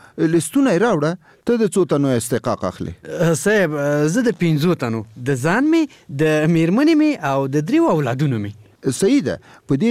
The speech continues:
Speaker 1: لیست کې دې هم ځان او هم اولادونه ولیکه.
Speaker 2: ښه صاحب، خدای دې ښه در سره وکړي.
Speaker 1: خو لومړی به تاسې ټول درې ورځنی ټریننګ ترسره کړئ. بیا به هر چا ته خپله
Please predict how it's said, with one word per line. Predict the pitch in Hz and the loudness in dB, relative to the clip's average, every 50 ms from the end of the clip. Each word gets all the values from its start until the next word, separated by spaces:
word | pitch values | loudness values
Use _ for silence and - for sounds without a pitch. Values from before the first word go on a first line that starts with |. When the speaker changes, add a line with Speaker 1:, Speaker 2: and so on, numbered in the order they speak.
| 220 | 2
Speaker 1:
لیست | 226 262 - - | 2 0 0 0
کې | - 180 147 | 0 0 2
دې | 156 | 2
هم | 151 165 196 170 | 2 2 2 0
ځان | 113 127 226 269 220 131 - - - _ - | 0 2 2 2 2 0 -2 -8 -18 _ -6
او | 98 98 95 131 | -2 0 2 2
هم | 170 190 165 | 2 2 2
اولادونه | 139 117 107 107 98 110 135 240 262 240 | 2 2 2 0 0 2 2 4 4 4
ولیکه. | 160 120 95 87 - - - - _ _ _ - - | 2 0 -2 -8 -14 -16 -20 -20 _ _ _ -8 -4
Speaker 2:
ښه | 170 233 226 180 170 156 170 202 254 285 240 | -2 -2 -2 -2 -4 -6 -4 -2 -2 -2 -2
صاحب، | 240 185 156 135 - - - - 147 175 170 - | -2 -2 -2 -2 -4 -10 -14 -10 -8 -8 -6 -4
خدای | - 196 190 247 277 254 | -2 0 2 2 2 2
دې | 196 190 - - | 0 -2 -2 -2
ښه | 220 269 202 190 | -2 0 0 0
در | 147 120 127 | -2 -4 -6
سره | 127 120 123 | -8 -8 -8
وکړي. | 127 127 123 - 156 147 - - - _ _ - | -8 -10 -12 -10 -12 -12 -12 -14 -20 _ _ -4
Speaker 1:
خو | - 131 | 0 0
لومړی | 120 123 135 156 208 214 180 | 2 2 2 2 2 2 2
به | 175 165 - | 0 0 0
تاسې | 151 160 - 165 143 - | -2 0 0 -2 -2 2
ټول | - 262 269 214 196 - - - - - - 107 | 2 2 2 2 0 -4 -14 -20 -20 -12 -6 -4
درې | 117 120 120 117 | 0 2 2 2
ورځنی | 113 123 123 113 123 143 180 220 220 - | 2 0 0 0 0 0 0 0 0 -2
ټریننګ | - 104 104 107 117 131 156 170 - | -2 -2 -2 0 2 2 0 0 -2
ترسره | - - - - 165 156 165 | -6 -6 -4 -2 -2 0 -2
کړئ. | 151 - 160 180 190 190 - _ - - - - _ - | -2 -2 0 -2 -2 -2 -4 _ -20 -20 -20 -20 _ -4
بیا | 101 160 214 254 | 0 0 2 2
به | 302 302 | 2 0
هر | 302 311 - | 0 0 0
چا | 302 285 - | -2 0 0
ته | 277 | -2
خپله | 247 - - 262 254 | -4 -2 0 0 0